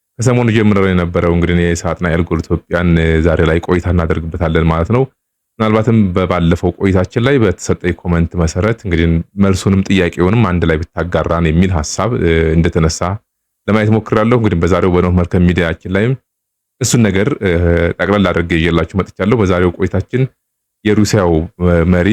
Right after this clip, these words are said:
ወይም የሩሲያው ተወካይ በሳጥናኤል ጎል ኢትዮጵያ ላይ የተቀመጠውን የፍስሐ ያዜ ማለት ነው ያስቀመጠውን፣ እ፣ ምን ምን እንደተባለ ተጠየቀው ጥያቄ ምንድን ነው? እንደዚሁም ደግሞ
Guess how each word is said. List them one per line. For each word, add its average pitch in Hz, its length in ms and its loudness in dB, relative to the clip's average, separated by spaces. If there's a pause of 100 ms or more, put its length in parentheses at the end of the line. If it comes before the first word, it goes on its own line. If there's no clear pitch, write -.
ወይም 87 280 2
የሩሲያው 85 420 2
ተወካይ 92 480 0
በሳጥናኤል 92 600 -2
ጎል 85 200 -2
ኢትዮጵያ 78 400 -4
ላይ 78 160 0
የተቀመጠውን 87 840 0
የፍስሐ 82 1040 0
ያዜ 78 240 -2 (100)
ማለት 78 260 -2
ነው 85 100 -4
ያስቀመጠውን፣ 87 600 0 (760)
እ፣ 90 60 -2 (140)
ምን 98 200 2
ምን 101 160 2
እንደተባለ 85 500 0 (160)
ተጠየቀው 95 500 -2
ጥያቄ 85 300 0
ምንድን 120 300 2
ነው? 120 200 2
እንደዚሁም 87 440 2
ደግሞ 82 220 4